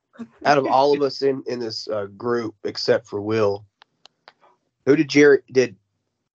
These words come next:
who had Jerry as their referee at least one time in their career?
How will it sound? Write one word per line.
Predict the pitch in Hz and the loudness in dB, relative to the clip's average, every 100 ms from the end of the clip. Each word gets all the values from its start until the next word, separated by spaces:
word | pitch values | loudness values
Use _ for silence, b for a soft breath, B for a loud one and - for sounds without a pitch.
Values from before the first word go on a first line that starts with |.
| _ _ 131 | _ _ -4
who | 156 151 | 0 4
had | 151 135 | 2 2
Jerry | 131 139 123 | 4 4 2
as | 113 104 | -4 -6
their | 104 | -6
referee | 110 107 - 110 107 98 - | -6 -8 -8 -8 -8 -10 -10
at | - | -4
least | 113 107 - | -4 -4 -2
one | 120 117 | 0 2
time | 117 107 | 0 0
in | |
their | 104 101 | -2 -2
career? | - 104 95 | -4 -4 -4